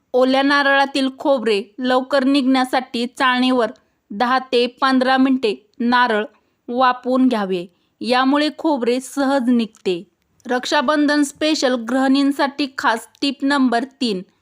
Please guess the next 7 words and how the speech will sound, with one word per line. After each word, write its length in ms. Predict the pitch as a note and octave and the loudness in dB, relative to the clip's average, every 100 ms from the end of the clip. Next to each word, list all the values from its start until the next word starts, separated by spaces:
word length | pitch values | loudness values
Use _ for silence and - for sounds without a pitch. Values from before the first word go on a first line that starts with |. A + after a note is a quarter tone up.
| _ _ | _ _
ओल्या 300 | - C4 C4 | -2 0 2
नारळाच्या 640 | C#4 C#4 C#4 C4+ C4+ C4 C#4 | 2 2 2 2 0 0 0
वड्या 360 | C#4 C#4 A#3+ A#3+ - | 2 0 0 -2 -2
करताना 520 | C4+ B3+ C4 B3 G#3 - _ _ _ | -2 -2 0 0 -2 -6 _ _ _
साखर 520 | - C#4 C4+ C4+ B3 B3 | -6 0 0 0 -2 0
व 220 | A#3+ B3+ B3+ | 0 -2 -2
खोबरे 400 | D4 C4+ A3 F#3+ | -2 0 0 -4